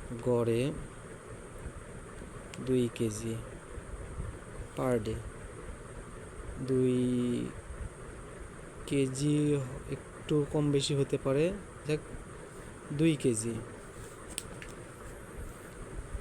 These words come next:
গরুটি আমি প্রতিপালন করেছিলাম হচ্ছে আপনার, উম, নব্বই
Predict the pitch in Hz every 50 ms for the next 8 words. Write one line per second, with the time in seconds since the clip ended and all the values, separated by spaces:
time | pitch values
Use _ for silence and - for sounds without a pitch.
0 | - 139 139 143 139 - 151 151 151 147 - - 156 143 139 - 147 143 143 147
1 | 135 147 143 139 131 139 143 143 143 143 135 - - - 147 139 - - 143 143
2 | 139 139 139 139 135 135 - - - - - - - - - - - - - -
3 | - - - - - - - - - - - - - - - - - - - -
4 | - - - - 123 127 127 127 127 127 127 127 127 127 127 127 131 127 131 131
5 | 131 131 131 127 127 - - - - - - - - - - - - - - -
6 | - - - - - - - 147 139 139 143 143 143 135 135 135 - - - -
7 | - - - - - - - - - - - 165 156 156 156 160 160 160